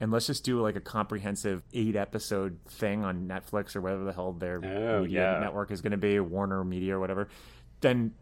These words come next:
Speaker 1: go for it. Like, that would be amazing, and I actually think it would really work because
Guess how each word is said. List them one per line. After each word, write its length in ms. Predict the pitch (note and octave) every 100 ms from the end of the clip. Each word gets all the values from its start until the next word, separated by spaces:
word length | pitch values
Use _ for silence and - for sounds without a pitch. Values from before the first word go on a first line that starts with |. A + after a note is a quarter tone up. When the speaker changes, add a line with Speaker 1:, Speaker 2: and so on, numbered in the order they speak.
| A2+
Speaker 1:
go 140 | C3
for 220 | C#3+ C2+
it. 80 | C#2 -
Like, 180 | A#2+ G2+
that 100 | B2
would 140 | C3+
be 260 | C3 B2 A#2+
amazing, 680 | G#2+ G#2 C#3 C#3 G#2+ F#2+ -
and 320 | A2 G#2+ G#2 -
I 60 | A2+
actually 300 | A2+ - B2
think 140 | B2
it 40 | G#2+
would 100 | G2
really 160 | G#2
work 440 | F#2 F#2+ C#3 C3 -
because 480 | A2+ A2 G#2 G2